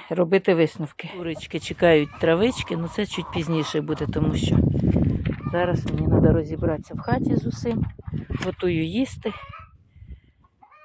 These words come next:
Так що поки що почекають. Вон вже кричать,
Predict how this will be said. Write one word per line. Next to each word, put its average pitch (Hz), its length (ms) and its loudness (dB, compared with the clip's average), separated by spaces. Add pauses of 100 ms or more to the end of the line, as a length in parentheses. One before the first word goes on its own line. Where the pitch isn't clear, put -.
(160)
Так - 120 -14
що - 280 -20
поки - 220 -10
що 165 180 -8
почекають. - 840 -4 (1500)
Вон 160 160 -6
вже 151 160 -4
кричать, - 640 -4